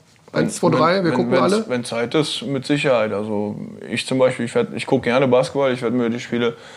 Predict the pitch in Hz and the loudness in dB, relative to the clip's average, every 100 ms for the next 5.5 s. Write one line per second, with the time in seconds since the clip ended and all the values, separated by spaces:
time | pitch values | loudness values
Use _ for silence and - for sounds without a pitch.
0 | - - - - - 165 87 120 120 123 | -20 -20 -10 -2 0 4 4 4 0 0
1 | 113 110 127 147 - - - 123 - - | 0 0 0 2 0 -2 -2 -2 -2 -8
2 | 117 - - - 139 - - 123 139 151 | -10 -12 -14 -12 -10 -10 -10 -4 0 2
3 | 135 120 120 139 143 147 151 127 104 156 | 2 2 4 4 6 4 4 2 2 0
4 | 151 - 120 - - - - 135 147 165 | -2 -6 -4 -4 -6 -10 -2 2 2 4
5 | - - 170 165 156 | 0 2 2 4 2